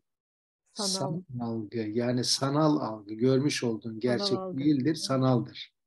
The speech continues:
Speaker 1: Evet.
Speaker 2: Sanalgı. E, dolayısıyla çağırdıkları zaman pişman oluyorlar. Çünkü ben
Speaker 1: Neden?
Speaker 2: onu hemen orada düzeltmek durumunda kalıyorum.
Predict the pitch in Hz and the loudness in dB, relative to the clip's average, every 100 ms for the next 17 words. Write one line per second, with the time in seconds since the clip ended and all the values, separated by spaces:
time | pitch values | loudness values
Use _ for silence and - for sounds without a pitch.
0 | - 196 175 180 _ - - 135 147 147 | -14 -12 -10 -14 _ -10 -6 -2 0 0
1 | 120 113 104 - 131 117 - _ _ _ | -2 -6 -8 0 2 2 -2 _ _ _
2 | _ - - - _ - 139 135 127 143 | _ -20 -20 -20 _ -6 -2 -2 -2 0
3 | 151 143 - 151 147 - 135 143 147 - | 0 -2 -2 -2 0 0 0 -2 -4 -2
4 | 156 143 143 170 160 - - 170 170 117 | -2 -2 -2 -4 -6 -10 -6 -6 -4 -4
5 | 107 120 - - 151 147 160 156 - 120 | -6 -8 -10 -10 -10 -8 -4 -4 -4 -6
6 | 127 165 226 139 160 147 156 151 151 147 | -6 -4 -4 -6 -6 -2 0 2 4 2
7 | 143 120 120 131 131 147 147 - 113 - | 2 -2 0 2 2 0 -8 -6 -12 -14
8 | _ - - 104 104 117 175 196 | _ -20 -20 -18 -14 -12 -12 -14